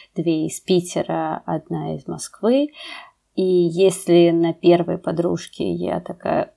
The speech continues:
«О, да, боже, как это мило», там прослезилась, то к моменту,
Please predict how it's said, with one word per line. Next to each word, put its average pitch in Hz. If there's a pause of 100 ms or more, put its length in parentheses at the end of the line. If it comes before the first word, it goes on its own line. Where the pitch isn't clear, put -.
(140)
«О, 202
да, 254
боже, 254
как -
это -
мило», 185 (260)
там 160
прослезилась, 220 (500)
то 180
к 180
моменту, 175